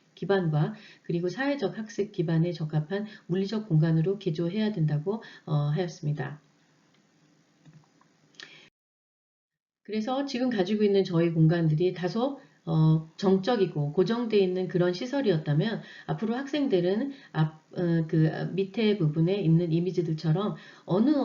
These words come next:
시간 상관없이 학생들의 창의적인 발상을 표현하고 그것들이 기록이 되고 또 전송이 되고 데이터화되고 그리고 앉아있는 형태라든지 만남의 형식 자체도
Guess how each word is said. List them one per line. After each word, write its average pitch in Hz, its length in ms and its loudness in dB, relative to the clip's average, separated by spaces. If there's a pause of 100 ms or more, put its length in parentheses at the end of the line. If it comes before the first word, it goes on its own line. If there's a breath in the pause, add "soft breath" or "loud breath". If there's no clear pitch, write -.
(140)
시간 190 460 0
상관없이 247 1000 -4 (140 loud breath)
학생들의 226 500 0
창의적인 208 500 0
발상을 160 540 2
표현하고 220 680 -2 (220 loud breath)
그것들이 208 440 0
기록이 180 420 2
되고 196 420 0 (160 loud breath)
또 175 100 0
전송이 196 520 0
되고 156 300 0
데이터화되고 160 920 -4 (300 loud breath)
그리고 226 440 -2 (200 loud breath)
앉아있는 208 640 0
형태라든지 220 920 -2
만남의 220 500 2
형식 262 380 -8
자체도 185 600 -4